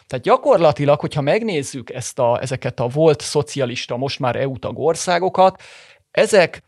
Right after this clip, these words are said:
a kétezer-nyolc-kilences válság óta egy nagyon hasonló pályán mozogtak. Orbán Viktor, ide Matolcsi gazdaságpolitika, oda. Tehát igazándiból mi történt? Kétezer-nyolc-kilencben ugye volt egy nagy gazdasági összeomlás, előtte már nem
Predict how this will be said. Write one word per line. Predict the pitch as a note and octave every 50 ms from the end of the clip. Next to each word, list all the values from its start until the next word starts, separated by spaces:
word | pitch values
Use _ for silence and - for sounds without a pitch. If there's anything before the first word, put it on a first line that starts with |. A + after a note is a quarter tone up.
| _ _ _
a | -
kétezer-nyolc-kilences | C#3+ - G3 G3+ G#3 F3 F3 D#3+ D3+ C#3 C#3 - - - G3 F#3+ E3 C#3 - C3+ - -
válság | C3+ C3+ D#3 D3+ - - C3 B2 A#2+
óta | C3 C#3 D3+ - - D#3+ -
egy | - -
nagyon | C#3 D#3+ E3+ F3+ F3 D3+ C#3+
hasonló | C#3+ C#3 - - C#3 C3 B2+ B2 A#2+
pályán | - - B2+ B2 A#2 A2+ A#2 A2 A2
mozogtak. | A#2+ B2+ C3 - - A#2+ - - - F#2 F#2+ - _
Orbán | - B2 E3 D#3+ D3 C3+ B2+ B2+
Viktor, | B2 A#2+ A2 - - B2 C3+
ide | F3+ F#3+ D3+ D3+ C#3+
Matolcsi | D3 D3 C#3+ - C#3 B2+ B2 - C3+
gazdaságpolitika, | C3 C3 A2+ - A#2+ - B2+ A#2+ - - A2+ A2 A2+ - A#2 A2 - B2 A2 A2 - _ _ _ _ _
oda. | - D#3 C#3+ C#3 B2+ A2+ - - _
Tehát | _ C3+ C3+ - -
igazándiból | G3+ G3+ B3+ A#3 A#3 F#3+ E3+ D#3+ D3+
mi | D#3 F3+
történt? | F#3+ F#3+ D#3+ C#3+ C3 B2+ - - D#3 F#3 A3 A3
Kétezer-nyolc-kilencben | - - - G3+ A#3 A3 F3+ E3+ D#3+ D#3+ E3+ D#3 - - F#3 F#3 E3+ C#3 C3+ C3
ugye | C3 B2+
volt | C3+ D#3+ D3 D3
egy | C3
nagy | C#3 C#3 C3
gazdasági | A#2+ C3+ C#3 - C#3+ - - B2+ C3
összeomlás, | C#3+ E3+ - G3 F3 D#3+ D3 -
előtte | D3+ F#3+ F#3+ E3+ - - D3+
már | C#3 C3 C#3
nem | D3 D3 C#3+ C3+ F#2